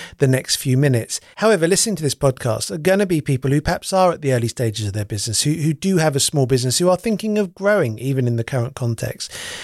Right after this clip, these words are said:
What should they be doing? What is the bare minimum, beyond the fact that, of course, you believe they should get an H R professional, and we know that?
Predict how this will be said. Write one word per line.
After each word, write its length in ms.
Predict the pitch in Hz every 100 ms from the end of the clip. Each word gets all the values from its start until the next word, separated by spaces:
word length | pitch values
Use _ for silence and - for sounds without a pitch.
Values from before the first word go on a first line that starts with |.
| - - - _ _ _ _
What 360 | 196 202 262 -
should 320 | 226 208 156
they 240 | 180 175 156
be 180 | 156
doing? 320 | 139 135 104 113
What 160 | 185
is 120 | 214
the 120 | 202 156
bare 420 | - - 196 202
minimum, 480 | 175 127 117 120 -
beyond 400 | 190 240 247 190
the 40 |
fact 280 | 180 - -
that, 100 | 127
of 120 | -
course, 220 | - 143 160
you 120 | 147
believe 260 | 139 131
they 140 | 127 120
should 140 | 131
get 120 | 120
an 80 | 113
H 220 | 117 -
R 40 | 117
professional, 440 | - 160 - 147
and 100 | 135
we 100 | 127
know 280 | 139 139 120
that? 320 | 104 90 -